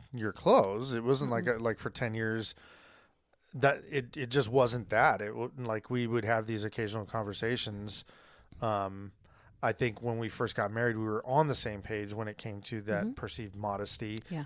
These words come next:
Speaker 1: And so it wasn't a conversation. It was just like,
Speaker 2: Right.
Speaker 1: "Oh, like, you know, she's not gonna wear crop tops because it's not modest."
Speaker 2: Like an
Speaker 1: And
Speaker 2: unwritten understanding.
Speaker 1: Yeah. And we just kind of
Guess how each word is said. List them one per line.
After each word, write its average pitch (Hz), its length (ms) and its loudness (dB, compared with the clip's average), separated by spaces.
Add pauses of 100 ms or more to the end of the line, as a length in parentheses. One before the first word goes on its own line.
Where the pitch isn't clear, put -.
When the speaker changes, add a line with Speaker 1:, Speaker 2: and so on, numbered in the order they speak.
Speaker 1:
And 135 120 2
so 151 160 10
it 127 60 6
wasn't 143 320 8
a 117 40 2
conversation. 127 720 0
It 110 80 -8
was 110 160 -2
just 117 180 0
like, 117 140 4
Speaker 2:
Right. 143 120 -2
Speaker 1:
"Oh, 139 220 8
like, 107 340 0 (720)
you 120 140 -8
know, 110 300 -6 (460)
she's 110 280 -4
not 127 140 2
gonna 151 140 2
wear 156 100 6
crop - 300 2
tops - 560 -4 (380)
because 107 720 -2
it's - 160 -6
not 117 180 0
modest." 131 440 2
Speaker 2:
Like 185 160 -2
an 175 80 -2
Speaker 1:
And 165 80 -2
Speaker 2:
unwritten 170 380 -6
understanding. 151 640 -10
Speaker 1:
Yeah. 156 240 10
And 110 140 -2
we 123 80 0
just 135 220 2
kind 147 220 6
of 143 320 8